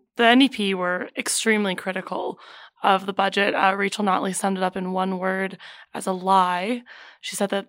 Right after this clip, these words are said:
the U C P had lied to Albertans when they said they weren't gonna cut health and education. They didn't. But, um, when you account for,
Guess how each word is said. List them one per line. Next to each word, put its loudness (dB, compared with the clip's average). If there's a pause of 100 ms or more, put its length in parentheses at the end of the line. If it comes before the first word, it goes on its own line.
(120)
the -2
U -4
C -8
P -4
had -2
lied 0
to -6
Albertans -2
when -6
they -8
said -10
they -8
weren't -12
gonna -8
cut -12 (340)
health -6
and -4
education. 2
They 6
didn't. 0 (380)
But, 4
um, 0
when -6
you -2
account -6
for, -4